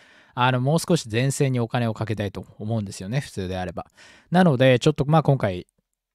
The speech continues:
まあ、ムワブでいけるんじゃないか、そのアラバの穴を埋められるんじゃないかなと思って、まあ、今回ムワブを作りました。あともう一つ言うのはね、ノイアーが被った。<laughs>九十六ノイアー被ったんで、まあ、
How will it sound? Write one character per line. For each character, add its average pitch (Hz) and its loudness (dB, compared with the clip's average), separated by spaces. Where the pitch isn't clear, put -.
ま 147 2
あ、 147 4
ム 120 2
ワ 156 6
ブ 151 4
で 156 2
い 143 -4
け 202 6
る 214 4
ん 175 0
じ 135 0
ゃ - 0
な 104 -4
い 98 -8
か、 - -16
そ 147 -8
の 135 -2
ア 175 6
ラ 175 6
バ 113 0
の 107 -4
穴 156 4
を 113 4
埋 113 0
め 143 4
ら 160 6
れ 160 8
る 160 6
ん 147 2
じ 120 -2
ゃ 107 -4
な 117 0
い 110 0
か 101 -8
な 92 -6
と 98 -6
思 113 0
っ - 0
て、 139 2
ま 117 2
あ、 - -12
今 117 2
回 104 -2
ム 104 2
ワ 104 0
ブ 101 -2
を 113 -6
作 - -10
り 104 -6
ま 101 -8
し - -10
た。 90 -12
あ 220 2
と 220 2
も 185 6
う 208 6
一 233 4
つ - 0
言 139 4
う - 2
の 113 0
は 101 -2
ね、 101 -4
ノ 135 4
イ 139 4
ア 104 -2
ー - -6
が 92 -10
被 117 -4
っ 135 -4
た。 - -10
<laughs> - -20
九 170 -2
十 120 0
六 110 0
ノ 117 4
イ 107 4
ア 98 0
ー 113 -2
被 120 -2
っ 131 -2
た 95 -6
ん 90 -8
で、 90 -8
ま 147 0
あ、 113 -2